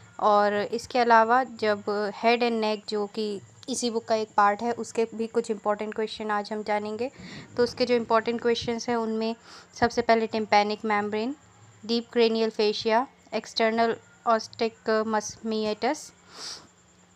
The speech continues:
triangles of neck, thyroid gland, then इसके बाद आता है अपना parathyroid gland and कौन कौन सा है?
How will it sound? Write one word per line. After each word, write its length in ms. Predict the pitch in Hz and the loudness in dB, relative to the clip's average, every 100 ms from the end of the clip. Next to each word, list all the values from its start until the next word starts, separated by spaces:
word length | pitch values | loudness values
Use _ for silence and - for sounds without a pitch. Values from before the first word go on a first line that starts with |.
| - | -8
triangles 500 | - 247 226 233 262 | 4 6 6 2 2
of 120 | 269 - | 0 0
neck, 320 | 254 269 339 - _ _ - - - | 0 0 -2 -10 _ _ -20 -20 -6
thyroid 460 | 247 220 214 233 233 | 4 6 6 4 2
gland, 360 | 247 240 269 - _ _ - | 0 0 -2 -8 _ _ -4
then 420 | 208 202 202 202 208 _ - - - | -2 0 -2 -6 -10 _ -20 -20 -8
इसके 400 | 220 - 233 220 | -8 0 2 2
बाद 300 | 214 214 214 | 6 6 8
आता 240 | 214 214 220 | 4 4 0
है 120 | 214 | 0
अपना 260 | 202 214 | 0 -2
parathyroid 760 | 208 214 214 233 262 247 240 240 | 2 4 4 4 4 4 4 -2
gland 300 | 240 233 254 - _ _ _ - _ _ - - | 0 0 -2 -10 _ _ _ -20 _ _ -18 -8
and 440 | 208 202 202 202 208 - - - _ - - _ - - - - - | -6 -4 -4 -6 -6 -16 -20 -20 _ -20 -20 _ -20 -20 -20 -20 -16
कौन 140 | 190 | -16
कौन 160 | - - | -16 -14
सा 120 | |
है? 80 | 202 | -14